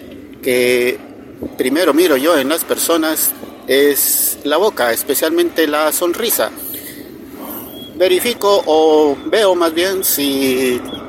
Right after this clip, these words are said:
las personas ríen o no ríen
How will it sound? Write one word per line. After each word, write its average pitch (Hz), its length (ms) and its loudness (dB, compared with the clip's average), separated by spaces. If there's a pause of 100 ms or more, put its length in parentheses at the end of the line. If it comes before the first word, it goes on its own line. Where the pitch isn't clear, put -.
(500)
las 160 240 -2
personas 156 560 0 (960)
ríen 349 400 4 (2250)
o 135 120 4
no 151 160 2
ríen 180 640 2